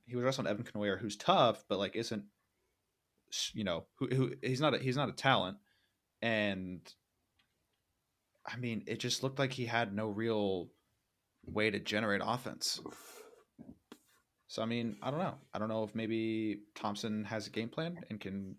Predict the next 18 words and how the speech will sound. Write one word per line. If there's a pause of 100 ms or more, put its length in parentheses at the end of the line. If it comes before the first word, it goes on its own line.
can (500)
find
a
way
to
score
points
here,
but
I'm
still
gonna
pick (400)
Mako.
I
just (480)
wasn't (160)
wowed